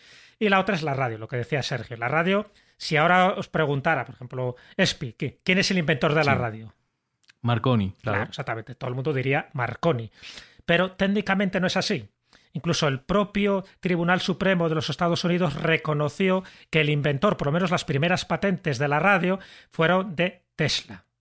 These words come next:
Speaker 1: de Nikola Tesla.
Speaker 3: Ujú.
Speaker 1: Pero es que además hay un tercer personaje. Bueno, hay varios alrededor. Ya sabes que muchas veces este tipo de inventos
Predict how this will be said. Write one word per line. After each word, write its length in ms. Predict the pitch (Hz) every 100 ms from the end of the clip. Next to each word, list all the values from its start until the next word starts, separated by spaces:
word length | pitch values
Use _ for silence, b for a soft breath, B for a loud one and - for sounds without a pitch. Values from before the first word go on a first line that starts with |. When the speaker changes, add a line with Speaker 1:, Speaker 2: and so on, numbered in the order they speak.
| _ -
Speaker 1:
de 120 | 127
Nikola 380 | 151 180 156 147
Tesla. 420 | 143 - 107 - b 113
Speaker 3:
Ujú. 280 | 107 107
Speaker 1:
Pero 180 | 180 220
es 140 | 220 -
que 120 | 226
además 500 | 202 175 202 190 -
hay 120 | 160
un 60 | 170
tercer 380 | 185 - 180 -
personaje. 420 | 156 156 185 165
Bueno, 160 | 226
hay 80 | 254
varios 380 | 151 151 131 -
alrededor. 420 | 131 139 135 151
Ya 100 | 135
sabes 180 | 151 165
que 80 | 180
muchas 200 | 160 165
veces 180 | 160 147
este 100 | 147
tipo 220 | - 175
de 80 | 151
inventos 400 | 135 165 143